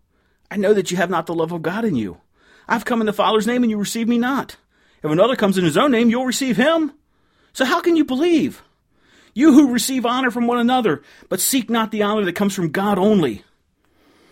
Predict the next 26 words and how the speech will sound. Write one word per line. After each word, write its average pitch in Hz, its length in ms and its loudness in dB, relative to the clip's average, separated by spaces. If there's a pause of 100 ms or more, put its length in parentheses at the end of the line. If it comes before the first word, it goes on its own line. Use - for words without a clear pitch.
(640)
And 123 80 -6
he 139 120 -2
says, 131 360 -4
"I'm 165 120 -2
gonna 208 160 0
stop - 340 -2
you 180 100 -2
right 165 160 0
here 156 120 -2
'cause 135 140 -6
I 127 60 -2
know 165 200 4
exactly 180 340 0
what 175 160 -4
you're 185 80 -8
gonna 175 140 -2
say. 143 160 0
You're 123 80 -4
gonna 127 120 -2
say, 139 160 -2
'Well, 131 300 -2
we're 143 160 2
the 202 80 0
children 202 340 2
of 208 60 2
Moses.' 165 480 2